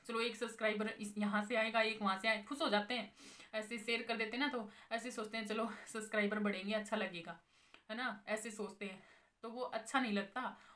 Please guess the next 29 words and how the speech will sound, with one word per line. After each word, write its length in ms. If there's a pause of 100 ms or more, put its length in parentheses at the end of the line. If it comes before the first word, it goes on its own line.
(120)
वो 80
बहुत 340 (320)
दिमाग 340
ख़राब 240
होता 180
है 60
वो 120
बाद 260
में। 140 (280)
उस 200
time 200
पे 80
तो 100
अच्छा 160
लगता 260
है, 180 (260)
उस 140
time 160
पे 120
तो 120
चलो 200 (800)
पता 220
नहीं 140
है 60
उनको 260
कुछ 200
भी, 200 (460)
channel 420
है, 220